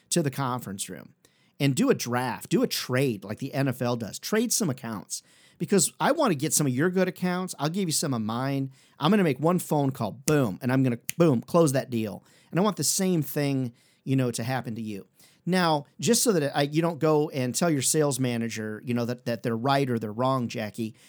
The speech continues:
I think that every circumstance is different, but I think you wanna look at what can you personally manage? I mean, what mathematically makes sense? See, I'll go into Magazine Manager, I'll pull an inactivity report.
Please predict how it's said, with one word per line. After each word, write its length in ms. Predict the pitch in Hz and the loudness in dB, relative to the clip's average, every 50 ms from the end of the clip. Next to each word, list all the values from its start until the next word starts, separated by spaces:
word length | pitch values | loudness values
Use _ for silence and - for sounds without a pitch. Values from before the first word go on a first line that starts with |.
| - - - - | -20 -20 -8 -4
I 80 | 135 | 0
think 200 | 135 180 196 170 | 2 2 2 2
that 120 | 156 147 - - | 0 -4 -2 0
every 280 | 160 170 185 208 214 185 | 0 2 2 2 2 0
circumstance 840 | - - - 160 151 - - 151 135 - - 147 135 127 123 - | 0 0 0 0 0 0 -2 -2 -2 -2 -2 -2 -4 -4 -2 -4
is 100 | - 110 | -4 -6
different, 440 | - - 139 135 127 - 110 101 113 | -6 -4 -2 -2 -2 -4 -6 -8 -4
but 100 | 120 117 | -2 -2
I 40 | 127 | -2
think 260 | - - 226 233 - | 0 0 0 0 0
you 40 | 240 | 0
wanna 160 | 208 180 147 | 0 0 0
look 300 | 131 123 131 165 165 - | 0 -2 -2 -4 -2 -2
at 240 | 147 123 117 - - _ - - - - _ _ _ | -4 -4 -4 -6 -8 _ -20 -20 -20 -20 _ _ _
what 240 | - 139 240 247 - | 0 2 2 2 2
can 160 | - 226 190 | 2 2 2
you 280 | 165 147 151 175 190 185 | 2 0 0 2 0 0
personally 520 | - - 185 170 143 - - 143 139 123 | 0 -2 -4 -4 -4 -4 -2 -2 0 0
manage? 480 | 117 120 117 113 107 92 - - - - | 0 0 -2 -4 -6 -8 -12 -14 -8 -2
I 60 | 135 | 0
mean, 140 | 131 131 127 | 2 2 2
what 200 | - 277 - - | 2 0 0 0
mathematically 1120 | 139 151 160 156 143 135 - 123 123 127 131 135 143 139 135 131 - 113 113 113 107 101 - _ _ _ _ - | 0 0 0 0 -2 -2 -2 -2 -2 0 0 0 -2 -2 -4 -6 -6 -6 -6 -6 -6 -8 -12 _ _ _ _ -4
makes 380 | - 131 139 135 123 - - - | 0 2 2 2 2 0 -2 -4
sense? 420 | - 139 117 95 - - - - _ _ _ _ _ - | -2 -4 -4 -6 -8 -12 -16 -18 _ _ _ _ _ -6
See, 180 | - - 190 | 0 2 4
I'll 100 | 247 285 | 4 4
go 120 | 233 254 247 | 6 6 6
into 120 | 220 185 | 6 6
Magazine 440 | 170 165 165 156 143 123 160 160 151 | 6 4 2 0 0 0 2 2 2
Manager, 360 | 143 135 135 131 113 127 147 | 2 2 0 0 -2 -4 -4
I'll 120 | 110 147 | -4 -4
pull 220 | 143 - - 180 160 | -4 -2 0 0 2
an 140 | 131 139 - | 2 0 0
inactivity 840 | - 185 185 190 - 156 147 - - - - 156 151 147 135 117 110 | 0 0 0 0 0 -4 -6 -6 -2 0 0 2 2 0 0 -2 -4
report. 440 | 107 107 - - 117 101 80 - | -6 -8 -10 -10 -10 -10 -10 -12